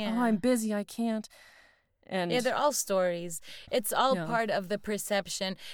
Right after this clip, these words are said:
Speaker 2: By the way, it's the same thing with, this is a little off topic, but goes back to what you're saying. You know, when we're talking about social media and the perception, and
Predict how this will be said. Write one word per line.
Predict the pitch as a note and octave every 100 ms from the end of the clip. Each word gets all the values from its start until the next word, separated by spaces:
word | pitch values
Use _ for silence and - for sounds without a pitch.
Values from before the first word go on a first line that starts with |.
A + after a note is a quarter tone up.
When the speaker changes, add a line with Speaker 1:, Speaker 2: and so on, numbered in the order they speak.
| - -
Speaker 2:
By | C4
the | C4
way, | B3 F#3+
it's | G3+
the | -
same | G#3+ A#3+ A#3
thing | - A3 G#3
with, | G3 G#3
this | A3+ A3
is | A#3
a |
little | A3+ B3
off | G3 G3+
topic, | - A3+ A3+ A#3+ -
but | G#3 F3
goes | G#3 F3
back | E3+ G3 -
to | G#3
what | D#3+
you're | F#3
saying. | - F#3+ F3+ E3+
You | G3
know, | G#3 G3+
when | F#3+ G3+
we're |
talking | G#3 G#3+ G3+
about | F#3 -
social | G#3 G3 G3+
media | F#3 F3+ F#3 F#3+ F3+
and | - F#3+
the |
perception, | - G3 - F#3+ F#3+ - F#3+ F#3 F3+ - - - - -
and | A3 G#3+ G3+ G3+ F#3